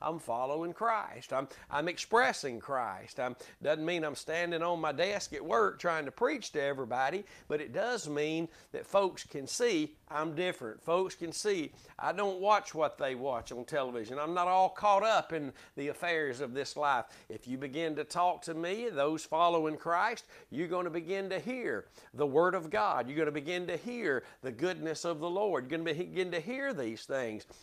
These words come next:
And be honest with you, I hate to have to say this today, but most folk, even church folk, don't wanna hear about the Lord or the Word of God on their jobs. They'll tell you real quick, "This is not the place for that." Well,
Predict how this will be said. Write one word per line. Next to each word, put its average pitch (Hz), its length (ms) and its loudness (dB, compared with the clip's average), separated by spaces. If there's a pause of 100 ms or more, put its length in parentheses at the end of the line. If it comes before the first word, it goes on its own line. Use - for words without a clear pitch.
And 107 100 -12
be 170 160 2
honest 226 420 -2
with 160 280 -4
you, - 120 -2
I 147 140 2
hate 202 240 -2
to 208 100 -2
have 202 220 -2
to 160 80 -12
say 247 320 -4
this 147 220 0
today, 156 420 -4 (220)
but 113 180 -8
most 220 380 -4
folk, 226 400 -4 (220)
even 170 360 -4
church - 400 -4
folk, 123 400 -4 (180)
don't 180 220 2
wanna 190 220 0
hear 220 200 -2
about 156 280 0
the 143 80 -4
Lord 185 400 2
or 147 100 2
the 139 100 0
Word 170 240 -2
of 139 140 -4
God 180 320 2
on 147 180 0
their 139 140 -4
jobs. 170 640 -6 (280)
They'll 151 220 0
tell 175 240 2
you 165 160 0
real 180 240 0
quick, - 340 0
"This 156 200 -8
is 139 120 -12
not 160 220 -4
the 139 80 -12
place 214 320 -2
for 127 200 -8
that." 120 280 -2 (360)
Well, 147 280 0